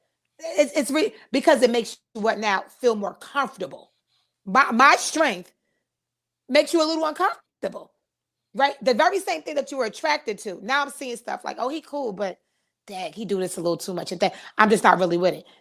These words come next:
Now it's, I'm judgmental. I think I'm better than somebody. "Oh, you ain't my guy." Like, whoa, bro. All I said was, "I'm not into this." However,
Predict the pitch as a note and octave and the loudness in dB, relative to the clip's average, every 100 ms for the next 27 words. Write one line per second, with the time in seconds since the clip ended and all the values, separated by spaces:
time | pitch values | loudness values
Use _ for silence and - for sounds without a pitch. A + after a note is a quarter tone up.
0 | - F#3 G#3 G3+ F#3+ F#3+ F#3+ D#3+ F#3+ - | -4 4 6 8 6 0 -4 -2 -4 -4
1 | F3+ G3+ F#3 G#3+ G3 F#3+ _ - F#3 G#3+ | -4 -4 -4 -4 -4 -4 _ -6 -2 0
2 | F3+ E3+ G3+ G#3 G3 G3+ - G3+ G#3 G3+ | 0 2 0 0 -2 -8 -10 -2 0 0
3 | G3+ G3+ - _ _ G#3+ G3+ E3 G#3 A3 | -2 -6 -12 _ _ -4 -4 -4 -6 -4
4 | G#3 G3 F#3+ G3 G#3+ G#3+ F3+ E3+ E3+ - | -2 -2 -2 -2 0 -2 -4 -8 -12 -12
5 | - - - F#3 C#4+ F#3 G3+ D4 F4 - | -10 -10 -10 -4 -2 -2 -2 -4 -6 -8
6 | C#4+ C#4 A#3 G#3+ B3 A#3+ A3 B3 - F#3+ | -6 -6 -6 -10 -10 -10 -12 -14 -10 -10
7 | F3 _ _ - C4 E4 D4+ F#3+ | -12 _ _ 4 8 8 6 0